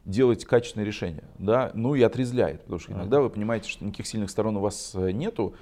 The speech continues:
Speaker 1: но и не надо ничего делать. Идите сначала вот эту проблему решите.
Speaker 2: Не бывает же таких людей
Speaker 1: У ко-
Speaker 2: без сильных сторон.
Speaker 1: Не, не, нет, э, ну, здесь, э,
Speaker 2: Есть
Speaker 1: то, насколько лю-,
Speaker 2: да.
Speaker 1: люди
Speaker 2: Да.
Speaker 1: способны в себе
Speaker 2: Понять.
Speaker 1: это идентифицировать, это тоже очень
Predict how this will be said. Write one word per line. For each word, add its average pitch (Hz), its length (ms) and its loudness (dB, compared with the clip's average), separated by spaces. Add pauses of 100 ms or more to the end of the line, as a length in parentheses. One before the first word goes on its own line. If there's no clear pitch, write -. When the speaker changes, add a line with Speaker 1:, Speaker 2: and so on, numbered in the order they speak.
(320)
Speaker 1:
но 143 160 2
и 208 40 2
не 190 60 0
надо 131 240 0
ничего 92 220 -4
делать. - 320 -10 (400)
Идите 156 320 -4
сначала 147 360 4
вот 120 140 2
эту - 140 4
проблему 98 320 2
решите. - 320 -8 (720)
Speaker 2:
Не 107 160 -2
бывает 120 280 6
же - 40 -14
таких 87 300 -4
людей 82 280 -4 (960)
Speaker 1:
У - 60 -8
ко- 135 100 4
Speaker 2:
без 98 140 -2
сильных 95 240 0
сторон. 90 360 -2 (100)
Speaker 1:
Не, 160 260 4
не, 147 200 4
нет, 127 260 2 (100)
э, 110 160 4
ну, 127 540 2
здесь, 160 440 0
э, 123 360 6
Speaker 2:
Есть - 300 2
Speaker 1:
то, 185 140 10
насколько 156 360 4
лю-, 165 220 6
Speaker 2:
да. 131 140 -4
Speaker 1:
люди 139 380 2
Speaker 2:
Да. 92 140 4
Speaker 1:
способны 135 480 2
в - 40 -8
себе 117 160 -6
Speaker 2:
Понять. 107 280 6
Speaker 1:
это 113 140 0
идентифицировать, 131 800 0
это 107 140 -2
тоже 147 260 2
очень 131 300 -4